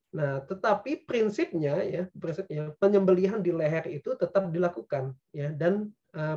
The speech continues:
prinsip darahnya itu tetap mengalir. Nah, ini contoh kasusnya di Australia ya. Penyembelihan secara,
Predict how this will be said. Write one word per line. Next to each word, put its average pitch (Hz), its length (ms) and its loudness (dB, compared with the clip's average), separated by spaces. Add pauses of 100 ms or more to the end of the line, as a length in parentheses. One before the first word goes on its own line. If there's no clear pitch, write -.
prinsip 170 320 0
darahnya 165 320 4
itu 185 160 -2
tetap - 320 -6
mengalir. 131 400 -2 (560)
Nah, 151 80 0
ini 180 80 2
contoh 170 240 0
kasusnya 156 400 -4
di 147 80 -2
Australia 147 720 -2
ya. 208 240 -2 (440)
Penyembelihan 175 640 6
secara, 190 400 4